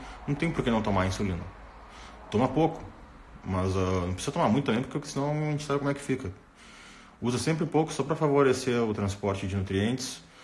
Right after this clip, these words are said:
proteger o I G F um, e era isso. Ah, perguntaram aqui sobre esse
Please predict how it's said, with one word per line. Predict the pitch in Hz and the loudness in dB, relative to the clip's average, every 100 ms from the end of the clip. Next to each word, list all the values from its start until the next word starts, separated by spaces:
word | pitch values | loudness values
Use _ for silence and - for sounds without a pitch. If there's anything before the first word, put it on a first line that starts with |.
| - - - | -20 -20 -10
proteger | - 101 101 95 107 | -4 2 4 4 4
o | |
I | 113 | 4
G | 104 | 2
F | 98 - | 2 0
um, | 95 143 156 - - - - - - - - - - 107 | 0 0 -4 -10 -18 -18 -18 -18 -16 -16 -12 -12 -4 2
e | 104 | 4
era | 120 123 | 6 4
isso. | 107 82 - - - - - - - - - - - - - - - - | 4 0 -6 -10 -12 -12 -12 -12 -12 -14 -14 -14 -16 -18 -18 -20 -6 2
Ah, | 107 107 107 104 104 101 104 - - - - | 4 6 8 8 8 6 4 0 -10 -16 -8
perguntaram | 113 123 135 151 143 | -2 0 2 4 2
aqui | 139 | 2
sobre | 123 131 127 120 | 0 4 4 2
esse | 104 - 113 113 107 98 | 0 0 0 2 2 0